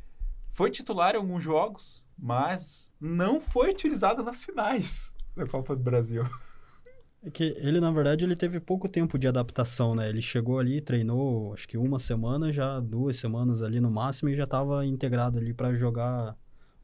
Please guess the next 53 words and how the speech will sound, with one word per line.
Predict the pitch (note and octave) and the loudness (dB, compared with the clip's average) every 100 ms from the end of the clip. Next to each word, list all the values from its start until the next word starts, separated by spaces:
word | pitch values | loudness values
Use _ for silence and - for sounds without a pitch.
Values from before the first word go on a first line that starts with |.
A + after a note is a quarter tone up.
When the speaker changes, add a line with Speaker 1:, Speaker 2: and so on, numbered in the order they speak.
| - | -12
Speaker 2:
os | G#2+ A2 | -8 -2
jogos | A2+ A#2 A2 A2 | 0 0 0 -2
da, | A2 G#2 | -2 -4
de, | G#2 G#2+ | -6 -8
de | G#2+ A#2 | -10 -8
Copa | - A2+ | -4 -2
do | A2+ | -2
Brasil, | G#2+ G#2 G#2 C#3 C3+ | -2 -4 2 4 4
Brasileirão, | A2+ G#2+ A2 A2 C3+ C#3+ C#3 | 2 -2 -2 0 2 2 2
enfim. | C3+ B2 - - - - - - - A2+ | 0 -2 -2 -8 -20 -18 -16 -16 -8 -4
Mas | A2+ B2 | 0 2
acho | C3 | 0
que | - | -2
talvez | D3 A#2+ A2+ C3+ B2+ - | 0 0 2 2 0 -2
com, | A#2 A2 G#2+ G#2 - - - - - B2+ | -2 0 -2 -6 -14 -20 -20 -20 -18 -6
com | A#2 | -2
adaptação | A2+ A2+ - A2+ - B2 B2+ | -2 -2 -2 -2 0 2 4
aí | A#2 | 4
ao | A#2 | 2
futebol | A#2 A2+ A2 | 0 -2 -2
brasileiro, | A2+ G#2+ G#2 G#2 C3 B2 | -2 -4 -4 0 0 0
um | |
pouco | A#2 A2+ | 0 -2
mais | A2+ A#2 A#2 | 0 0 0
de | A2 | -2
tempo | - A#2 B2 A#2 | -4 -2 -2 -2
de | A2 G#2 | -4 -4
treinamento, | - A2+ G#2+ G2+ A2+ C3+ A#2+ G#2+ | -2 -2 -2 -2 0 -2 -2 -4
né? | A2 A2+ | -4 -2
A | G#2 G2 | -4 -4
forma | - A2 A2 | -2 -2 -2
física | - B2 A#2+ A#2 | 0 2 2 -2
também | - A2+ A#2 | -4 -2 -2
um | |
pouco | A2+ A2+ A#2+ | -2 -2 0
melhor. | A2+ A2 C#3+ - - - - - | 0 0 -2 -6 -18 -20 -12 -8
Acho | A2+ | -6
que | - | -2
ele | D3 | -2
tem | D#3+ | -2
tudo | D#3+ D#3 D#3+ | -2 -4 -2
pra, | D#3+ D3 B2 | 0 0 0
pra | A#2 A#2 | -2 -4
se | A#2+ B2 | -2 -2
dar | B2+ | 0
bem | A#2+ A#2+ | 0 0
aí | A#2 A#2 | 0 -2
com | A#2+ | -2
a | A#2 | 0
camisa | A#2+ A#2 A2+ A#2+ A#2 | 2 2 2 0 0
do | A#2 | -2
São | A#2 C3 B2+ | -2 -2 0
Paulo. | G#2+ G#2+ | 0 0